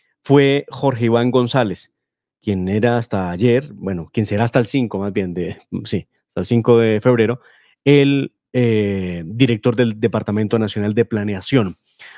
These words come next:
Eh, González viene desempeñándose en el cargo desde el veinticuatro de agosto del dos mil veintidós, presentó la renuncia, eh, en el mismo instante en el que se produjo el choque de, de, de pareceres entre el presidente Gustavo Petro y, por supuesto, sus ministros.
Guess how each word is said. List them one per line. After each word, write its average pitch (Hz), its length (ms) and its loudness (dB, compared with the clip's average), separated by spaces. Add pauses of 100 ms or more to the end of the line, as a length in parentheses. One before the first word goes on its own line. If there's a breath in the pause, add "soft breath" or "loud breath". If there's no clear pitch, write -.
(260 loud breath)
Eh, 113 440 0
González 123 640 0
viene 135 300 2
desempeñándose 120 680 -2
en 110 60 0
el 107 80 -4
cargo 117 300 0
desde 110 160 0
el 101 60 -4
veinticuatro 117 640 0
de 117 40 2
agosto 110 300 -2
del 113 100 2
dos 101 120 -4
mil 110 120 0
veintidós, 139 540 2 (400 soft breath)
presentó 139 640 2
la 143 100 0
renuncia, 131 600 0 (420)
eh, 98 480 -4
en 101 160 -6
el 104 140 -2
mismo 139 320 4
instante 127 460 2
en 113 60 2
el 107 120 0
que 101 100 -6
se 95 140 -8
produjo 113 580 0
el 101 140 -4
choque 123 400 0
de, 92 280 -4 (400)
de, 98 420 -6
de 104 140 -2
pareceres 123 640 0
entre 113 240 -4
el 107 40 -8
presidente 101 480 -4
Gustavo 110 380 0
Petro 120 380 0
y, 139 160 4
por 123 180 0
supuesto, 110 380 -4
sus 110 200 -6
ministros. 127 520 0